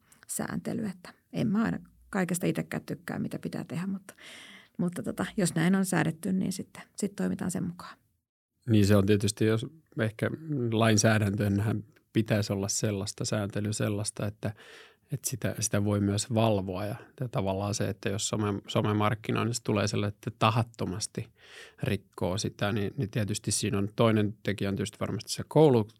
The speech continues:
Speaker 2: koulutuksen lisääminen ja oppimisen lisääminen, mutta kyllä tässä on tietysti ehkä tämän asuntomarkkinat ja asetuksenkin ja asuntokauppalain osalta on tietysti myöskin se, että,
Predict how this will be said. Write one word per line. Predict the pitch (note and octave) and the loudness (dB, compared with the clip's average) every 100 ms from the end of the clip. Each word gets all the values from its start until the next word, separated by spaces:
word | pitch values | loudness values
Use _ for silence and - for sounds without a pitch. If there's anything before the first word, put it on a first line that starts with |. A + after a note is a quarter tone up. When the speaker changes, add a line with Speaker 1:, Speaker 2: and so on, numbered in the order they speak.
| - | 2
Speaker 2:
koulutuksen | D#3 B2+ A#2 - A2+ | 4 4 2 2 0
lisääminen | G2+ G#2 G2+ G2+ G2+ | 2 2 2 2 2
ja | |
oppimisen | A2 A#2+ G#2 G2+ G2 G2 | 0 0 0 0 0 -2
lisääminen, | G2 G#2 G#2 G2+ - - - _ | -2 -2 -2 -4 -6 -14 -20 _
mutta | A2 - | -4 0
kyllä | - G2+ | 2 2
tässä | G2+ G#2 - | 2 0 0
on | |
tietysti | G#2+ G#2 A2 - | 0 0 -2 0
ehkä | G2 - A2 - - - _ _ | 0 0 -4 -4 -18 -20 _ _
tämän | A2 G#2+ | 0 2
asuntomarkkinat | G#2+ G#2+ G#2+ G#2+ A2 - A#2+ A2 | 4 4 4 2 0 0 0 2
ja | A2 | 2
asetuksenkin | A#2 G#2 G#2+ A2+ G#2 G#2+ | 0 -2 -2 -2 0 0
ja | G#2+ - - | 0 -2 -6
asuntokauppalain | D#3 G#2+ A2 G#2 A2 A2 - G#2 G#2+ G#2+ | -2 2 0 4 2 4 4 4 4 2
osalta | A2 A#2 A2 A2 | 2 2 2 2
on | G#2+ | 2
tietysti | G#2 A2+ - - | 0 -2 -4 -2
myöskin | G#2 - G#2+ | -2 -2 -2
se, | G#2 | 0
että, | G2 - G#2+ | -2 -2 -4